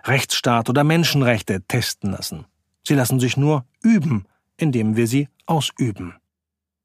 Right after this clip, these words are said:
Ihr Lebensraum ist die Gesellschaft. Und diese lässt sich gerade nicht experimentell von sich selbst absondern, nagelte der Publizist Philipp Kovce am fünften August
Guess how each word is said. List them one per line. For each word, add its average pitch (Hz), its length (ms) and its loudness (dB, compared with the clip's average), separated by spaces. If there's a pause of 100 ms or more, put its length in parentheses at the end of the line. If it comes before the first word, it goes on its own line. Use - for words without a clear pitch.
(140)
Ihr 165 180 4
Lebensraum 139 560 4
ist 123 160 0
die 147 80 2
Gesellschaft. 165 800 -2 (180)
Und 165 140 2
diese 165 160 4
lässt 165 240 2
sich 165 200 0
gerade 156 280 0
nicht - 380 0
experimentell 117 880 0
von 107 240 -2
sich 110 180 -2
selbst - 400 -2
absondern, 98 680 -2 (600)
nagelte 139 500 4
der 117 200 4
Publizist 117 640 0
Philipp 110 320 0
Kovce 143 520 0
am 101 160 -2
fünften - 440 -2
August 113 420 0